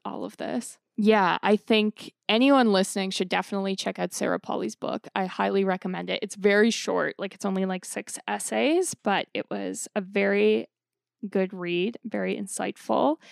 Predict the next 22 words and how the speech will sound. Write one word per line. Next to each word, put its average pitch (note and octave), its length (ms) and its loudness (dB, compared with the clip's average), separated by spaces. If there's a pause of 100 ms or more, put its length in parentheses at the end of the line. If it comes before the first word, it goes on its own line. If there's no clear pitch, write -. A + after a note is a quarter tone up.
(1040)
And C#4+ 1040 6 (300)
check C#4+ 240 2
out D4 220 6
some A#3 160 4
of A3 100 2
our G#3+ 100 6
previous A3 520 0
episodes, B3+ 500 2
especially A3 440 -2
if G#3 140 -2
you G3 120 -2
want F#3+ 140 -2
to F#3+ 40 -2
hear F#3+ 220 -2
more F#3 280 0
about F3 360 -2
limiting F#3+ 460 0
beliefs, G#3+ 580 2
because G#3 320 -2
we F#3+ 80 -4
talk F#3+ 340 0
about F#3 300 0